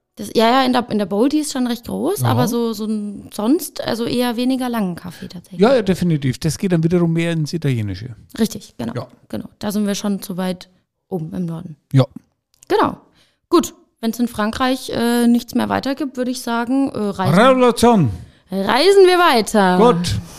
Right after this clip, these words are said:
Speaker 1: <laughs> Und zwar, was kommt denn noch zwischen, äh, Frankreich und Belgien? Ein ganz kleines Land.
Speaker 2: Luxemburg.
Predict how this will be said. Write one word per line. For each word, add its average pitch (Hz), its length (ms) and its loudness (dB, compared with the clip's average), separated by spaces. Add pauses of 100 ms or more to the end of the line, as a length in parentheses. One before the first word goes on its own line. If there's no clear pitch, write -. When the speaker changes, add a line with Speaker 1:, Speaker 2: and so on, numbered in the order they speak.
(280)
Speaker 1:
<laughs> 247 140 0 (380)
Und 381 220 6
zwar, 240 360 2
was - 380 0
kommt 339 400 4
denn 269 220 2
noch 269 280 0
zwischen, 262 840 -2
äh, 240 360 -2
Frankreich 247 840 -4
und 220 220 -8
Belgien? 190 880 -8 (400)
Ein 262 120 -4
ganz 240 180 -8
kleines 208 460 -8
Land. 196 360 -10 (340)
Speaker 2:
Luxemburg. - 840 -2